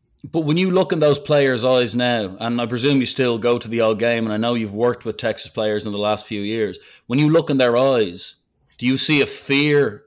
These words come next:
that used to not be there in your day, or do you see a lack of ambition? Do you think it's a recruitment problem, or do you think the players just aren't getting the same messages you boys were getting under Mac?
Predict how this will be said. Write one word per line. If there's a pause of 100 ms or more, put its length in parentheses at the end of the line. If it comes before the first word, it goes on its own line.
that
used (180)
to
not
be
there
in
your
day,
or
do
you
see
a
lack
of
ambition?
Do
you
think
it's
a
recruitment
problem,
or
do
you
think
the
players
just
aren't
getting
the
same
messages
you
boys
were
getting
under
Mac?